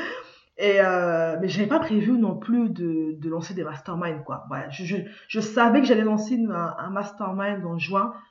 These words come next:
Alors, un mastermind, c'est simplement, c'est un groupement de personnes qui se rassemblent autour d'une problématique et pour atteindre un but donné. Voilà. Donc, euh, je savais pas que j'allais, euh, lancer ça. Euh, en tout cas, pas de cette,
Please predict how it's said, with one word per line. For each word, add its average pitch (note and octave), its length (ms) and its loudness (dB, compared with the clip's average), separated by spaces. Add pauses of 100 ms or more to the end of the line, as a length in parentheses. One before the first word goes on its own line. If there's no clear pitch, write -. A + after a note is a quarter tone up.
Alors, E3+ 200 -2
un E3+ 40 -2
mastermind, E3+ 440 -6
c'est - 100 -16
simplement, E3 360 -8
c'est E3+ 140 -10
un D3 160 -8
groupement E3 360 -8
de D#3+ 120 -6
personnes E3+ 520 -8 (380)
qui F#3 100 -14
se - 140 -12
rassemblent E3 500 -10
autour E3 300 -8
d'une E3+ 160 -8
problématique D#3 800 -10 (480)
et E3 80 -4
pour E3 180 -6
atteindre F#3+ 460 -2
un E3 100 -2
but E3 540 -8
donné. D#3+ 480 -4
Voilà. C3 400 -8
Donc, D3 260 -16
euh, E3+ 100 -6
je - 220 -10
savais F3+ 160 -4
pas B3 160 -2
que A3 60 0
j'allais, F#3+ 320 0
euh, F3 100 2
lancer F3+ 460 -4
ça. A3 400 -2 (640)
Euh, E3+ 260 4
en F3 100 -2
tout F3 140 -8
cas, A3+ 140 4
pas A3+ 180 0
de G#3 80 0
cette, - 240 -10